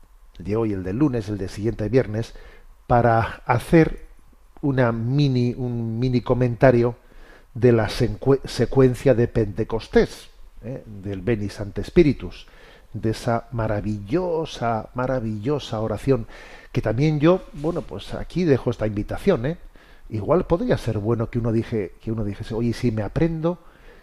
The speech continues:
y si me aprendo bien la secuencia de Pentecostés para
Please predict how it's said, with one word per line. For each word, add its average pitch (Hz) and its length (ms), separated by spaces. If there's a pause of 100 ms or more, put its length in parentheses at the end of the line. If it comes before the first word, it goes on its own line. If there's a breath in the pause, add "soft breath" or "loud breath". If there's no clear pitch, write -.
y 131 80
si 120 180
me 107 140
aprendo 151 560
bien 135 400
la 117 140
secuencia 123 920
de 117 220
Pentecostés 110 880
para 107 380